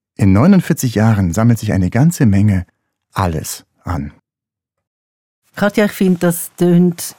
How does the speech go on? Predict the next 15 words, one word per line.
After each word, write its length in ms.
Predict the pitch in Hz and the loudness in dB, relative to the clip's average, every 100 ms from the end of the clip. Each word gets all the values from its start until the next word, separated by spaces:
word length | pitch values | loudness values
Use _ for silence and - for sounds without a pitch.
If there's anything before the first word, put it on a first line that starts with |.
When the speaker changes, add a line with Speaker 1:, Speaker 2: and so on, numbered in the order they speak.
| _ | _
Speaker 2:
ziemlich 340 | - 175 247 - | -4 0 0 -2
verzweifelt, 880 | 165 - - 135 220 254 285 285 196 | -8 -8 -8 -4 -4 -2 -2 -2 -4
also 180 | 170 | -4
so 220 | 160 170 165 | -4 -2 0
wie 80 | |
eine 340 | 196 202 190 175 | 2 2 0 -2
existenzielle 1080 | 190 - 175 - 175 175 170 185 208 214 180 | -6 -6 -6 -2 -2 0 -2 0 2 2 2
Überforderung, 920 | 175 165 151 - 147 208 220 220 220 - | 0 -2 -2 -4 -2 -2 -2 -4 -4 -2
weil 160 | 175 | -2
der 280 | 165 160 156 - - - - | 0 -2 -2 -8 -20 -20 -6
Lars 580 | 160 156 180 202 202 - | -2 2 2 0 -2 -6
offenbar 460 | 175 170 - 170 170 | -8 -8 -4 -4 0
viel 240 | 190 175 | -2 -2
zu 80 | - | -4
viel 160 | 165 | -6